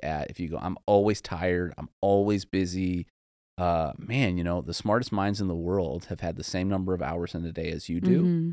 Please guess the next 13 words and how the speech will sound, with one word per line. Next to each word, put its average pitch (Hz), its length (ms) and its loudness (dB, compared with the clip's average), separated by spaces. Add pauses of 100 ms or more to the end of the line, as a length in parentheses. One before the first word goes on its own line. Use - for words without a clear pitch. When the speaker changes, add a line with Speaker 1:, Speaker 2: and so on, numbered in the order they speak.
(220)
Speaker 1:
and 90 180 2
more 92 300 4
requirements 87 600 0
on 85 140 -2
their 85 120 -2
time. 90 500 -6 (100)
They 85 100 -2
just - 240 -10
use 85 220 -4
their 78 120 -8
time 78 240 -8
more - 140 -10
effectively. - 600 -12